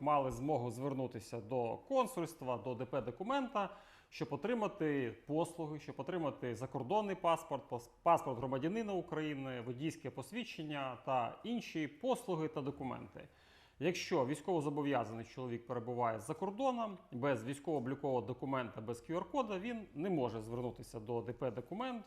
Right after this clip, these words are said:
до консульства, щоб отримати зазначені документи. Якщо немає згенерованого Q R-кода, якщо ви не на обліку, якщо ви порушуєте правила військового обліку, вам ці послуги заборонено.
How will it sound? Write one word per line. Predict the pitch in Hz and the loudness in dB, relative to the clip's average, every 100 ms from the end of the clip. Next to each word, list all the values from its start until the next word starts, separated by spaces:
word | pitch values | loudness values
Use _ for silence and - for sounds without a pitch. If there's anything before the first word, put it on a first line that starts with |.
| - | -8
до | 143 | -8
консульства, | - 269 - 196 - 170 | -2 -4 -2 -8 -4 -4
щоб | - 185 | -2 -2
отримати | - - 185 180 165 | -2 -2 0 2 2
зазначені | 123 120 139 - 131 127 | -2 0 0 0 -4 -4
документи. | 127 131 120 - - - _ - _ - - _ - | -6 -6 -8 -10 -16 -20 _ -20 _ -20 -20 _ 0
Якщо | 147 180 - 160 | 0 2 4 4
немає | 143 170 139 123 | 6 8 8 8
згенерованого | 110 147 160 156 123 117 - | 2 2 4 4 4 2 0
Q | 151 135 | 0 2
R-кода, | 131 - 180 196 214 - - - | 0 2 2 2 0 -4 -14 -4
якщо | 143 147 190 | -4 0 0
ви | 156 | 2
не | 139 156 | 4 4
на | 135 131 | 4 4
обліку, | 156 170 185 185 202 | 4 2 -2 -2 -2
якщо | 143 139 170 | -2 0 0
ви | 151 | 0
порушуєте | 147 151 156 151 175 185 | 2 2 2 0 -4 -2
правила | 202 196 190 | 0 2 0
військового | 190 190 196 196 202 | -2 -4 -4 -2 -2
обліку, | 190 190 156 | -2 -2 2
вам | 143 147 170 151 - | 6 6 4 -6 -14
ці | - 143 | -8 -4
послуги | - 240 233 190 170 165 - | 2 2 4 2 2 -2 -10
заборонено. | 110 147 156 147 127 110 113 | 2 4 6 4 4 2 -6